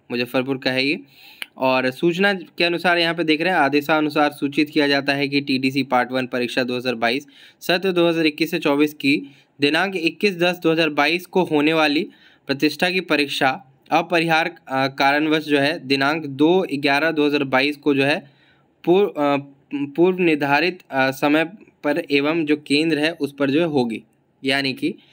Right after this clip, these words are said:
जो डेट है उसे एक्सटेंड कर दिया गया। इक्कीस को जो होने वाली परीक्षाएं, जो, जो सब्जेक्ट की इक्कीस तारीख को होने वाली परीक्षाएं हैं,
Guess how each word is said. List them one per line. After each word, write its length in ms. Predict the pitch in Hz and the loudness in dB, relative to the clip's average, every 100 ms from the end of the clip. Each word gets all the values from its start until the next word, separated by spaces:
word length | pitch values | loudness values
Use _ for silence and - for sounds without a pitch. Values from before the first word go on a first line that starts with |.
| - _ - | -20 _ -2
जो 120 | 147 | 0
डेट 300 | 151 170 180 | 2 0 0
है 100 | 185 | 0
उसे 180 | 185 190 | 0 -2
एक्सटेंड 380 | 170 - 151 143 | -2 -2 -2 0
कर 160 | 151 | -2
दिया 180 | 143 147 | 2 0
गया। 160 | 143 175 | 0 -2
इक्कीस 400 | 156 147 - 214 | -2 -2 -2 -2
को 140 | 214 190 | 0 0
जो 160 | 175 | 0
होने 240 | 165 160 151 | 2 2 2
वाली 180 | 147 | 2
परीक्षाएं, 480 | 147 139 123 135 120 | 2 0 -2 -4 -4
जो, 160 | 123 139 | 0 2
जो 80 | 147 | 2
सब्जेक्ट 360 | 143 135 143 | 0 -2 -2
की 60 | 151 | -2
इक्कीस 260 | 143 147 | -2 -4
तारीख 240 | 147 135 139 | -2 -2 0
को 80 | 139 | -2
होने 120 | 131 | -2
वाली 180 | 127 127 | -2 -2
परीक्षाएं 500 | 123 113 - 117 | -4 -6 -8 -8
हैं, 140 | 117 | -8